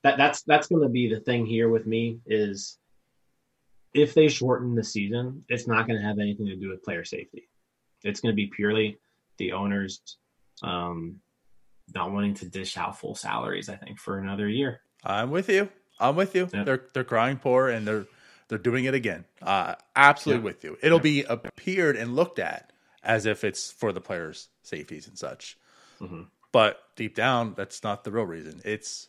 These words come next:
Speaker 2: it's revenue. It's because there's not gonna be fans in the stands again to start the season. So then why start the season? Let's wait until there are.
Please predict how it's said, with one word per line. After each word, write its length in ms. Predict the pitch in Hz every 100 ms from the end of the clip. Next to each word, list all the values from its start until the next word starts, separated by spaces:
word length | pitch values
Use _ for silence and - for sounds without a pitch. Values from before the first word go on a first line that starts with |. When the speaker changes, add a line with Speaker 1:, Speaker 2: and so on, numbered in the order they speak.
| _
Speaker 2:
it's 240 | 98 -
revenue. 360 | 101 95 80 73 -
It's 200 | 104 -
because 320 | 117 123 107
there's 180 | 104 92
not 180 | 110 113
gonna 100 | 120
be 100 | 117
fans 280 | 120 117 113
in 60 |
the 60 | 117
stands 280 | 120 110 110
again 200 | 110 104
to 60 |
start 180 | 92 92
the 60 | 101
season. 380 | 98 80 76 - _ _
So 140 | - 113
then 180 | 101 92
why 140 | 98
start 260 | - 95 90
the 60 |
season? 340 | 101 87 73 - _ _ -
Let's 240 | 110 -
wait 300 | 107 107 - _ -
until 280 | 135 131
there 160 | 123 131
are. 180 | -